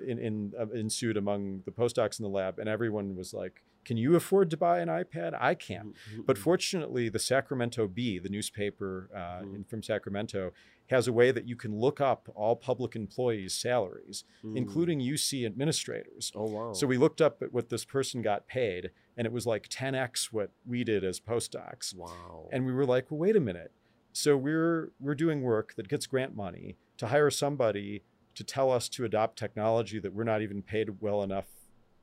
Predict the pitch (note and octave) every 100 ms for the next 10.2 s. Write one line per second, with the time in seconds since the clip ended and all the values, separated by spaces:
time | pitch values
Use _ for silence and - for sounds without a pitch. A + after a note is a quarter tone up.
0 | - A#2+ G2+ - G#2+ G2+ B2 F2 A#2+ F#2
1 | - - - - G#2 F#2+ C#3+ C3 B2 A#2+
2 | F2+ E2 B2+ B2 C#3+ B2 A#2 A2 G#2+ -
3 | _ - - C#3+ A#2+ A2+ C3 B2 A#2+ G2
4 | B2 A#2 G#2 - - G2+ F#2+ F#2+ F2+ -
5 | _ _ _ G#2+ A#2+ B2 C3 A#2+ G#2+ C3+
6 | E3+ C3+ - G2 G2 - G#2 F#2+ F2+ G2
7 | F#2+ F#2+ F2+ - G2 F#2 F2 F2+ F2 -
8 | G2+ G2 G#2+ G2+ F#2 G#2+ G2+ F#2 F2+ _
9 | _ _ A2+ G2 - - G#2 A#2+ - C3
10 | G#2+ G2